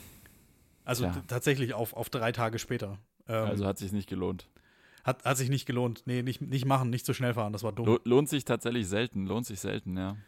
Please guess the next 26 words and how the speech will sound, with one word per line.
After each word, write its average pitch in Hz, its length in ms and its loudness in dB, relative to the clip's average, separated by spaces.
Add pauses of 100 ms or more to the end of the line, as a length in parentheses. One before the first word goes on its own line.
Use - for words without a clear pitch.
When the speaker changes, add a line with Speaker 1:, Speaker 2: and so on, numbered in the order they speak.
(280)
Speaker 2:
Ja. 95 240 -4 (260)
Speaker 1:
Ja. 113 220 -2 (480)
Speaker 2:
Ich, - 220 -6 (120)
ich 120 160 2
bin, 175 320 4 (360)
muss 135 200 0
ich, - 360 -4
muss 127 240 0
ich, - 300 -6
äh, 101 260 0
sagen, 127 640 -2
ich 110 140 -4
hab, - 220 -2 (160)
äh, 107 300 2
einmal, 165 680 2 (240)
äh, 98 220 -8 (200)
vor 113 680 -6 (400)
fünfeinhalb 170 480 0
Jahren 135 160 0
habe 117 120 2
ich 110 80 -6
einen 113 380 -2
Denkzettel 170 440 0
bekommen. 170 400 -4 (1200)
Aber 101 160 8
seitdem, 131 600 4